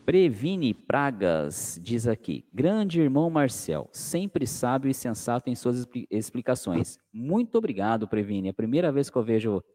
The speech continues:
você aqui em nossos comentários. Seja bem-vindo à nossa live, seja bem-vindo ao canal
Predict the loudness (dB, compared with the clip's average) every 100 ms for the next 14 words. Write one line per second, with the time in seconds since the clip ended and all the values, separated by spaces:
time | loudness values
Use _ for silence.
0 | _ -2 -2 0 -2 -2 -2 -2 -2 -4
1 | -4 -4 -2 0 2 0 -8 _ -10 -6
2 | -2 -2 -2 0 0 0 0 2 0 0
3 | -2 0 0 -2 -6 -4 -4 -2 -2 -2
4 | 0 0 0 -2 -2 2 4 4 2 -6